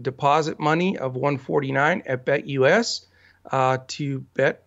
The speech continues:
maybe on some of these long shot golfers. Try to hit, uh, boxcars here, and, uh, we'd love to have you. So,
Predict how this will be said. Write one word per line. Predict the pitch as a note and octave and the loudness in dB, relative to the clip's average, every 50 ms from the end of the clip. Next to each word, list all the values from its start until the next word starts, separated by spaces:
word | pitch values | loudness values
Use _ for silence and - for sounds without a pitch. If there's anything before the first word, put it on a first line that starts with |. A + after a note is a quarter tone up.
| - | -12
maybe | - A#2+ B2+ A#2+ C3 D3+ C#3+ | -8 -8 -6 -4 -2 2 2
on | C3 D3 D3+ | 4 4 2
some | - - D#3+ D#3 D#3+ D#3+ | 0 2 2 2 2 2
of | D#3+ | 2
these | E3 E3+ F3 D#3+ - | 2 0 0 -2 -4
long | E3 D3+ C#3+ D3+ D#3+ E3+ | -2 0 2 4 4 2
shot | D3+ - - E3+ F3+ F3+ D#3+ | 2 0 0 2 0 0 2
golfers. | D#3 D3+ F3 G3+ G#3+ - - C#3 B2 A#2 - - _ _ _ _ _ _ - | 2 2 2 2 0 -4 -6 -6 -6 -8 -10 -16 _ _ _ _ _ _ -16
Try | - - C#3+ C#3+ D3 | -8 -4 -4 -2 -2
to | D3 C#3 | -2 -2
hit, | C3+ D3+ C#3+ - _ _ - - | -2 -2 -2 -4 _ _ -4 -2
uh, | D3+ D3 C#3+ C#3 | 0 0 0 0
boxcars | C#3+ D3 C#3+ D3+ E3 E3+ - - - - C#3 B2 A#2+ A2+ - | 0 2 2 2 2 0 -2 -8 -4 -2 -2 -2 -2 -4 -4
here, | - C3 A#2+ A2+ A#2 - - _ _ _ _ _ _ _ - | -4 -4 -4 -4 -6 -10 -18 _ _ _ _ _ _ _ -8
and, | - C3+ C3+ C3 C3 C3 B2 A#2+ - | -4 0 0 0 0 0 -2 0 0
uh, | C3+ B2+ B2 B2+ B2 | 2 2 2 2 0
we'd | C#3+ C#3+ C#3+ | -2 0 0
love | C#3 C3 C3 | 0 0 2
to | - D3 | 0 2
have | D#3 E3+ G3+ A3+ G3+ | 2 2 0 0 -2
you. | D3 B2 | -6 -10
So, | - - - C#3+ C3 B2+ B2+ | -8 -6 -6 -4 -4 -6 -8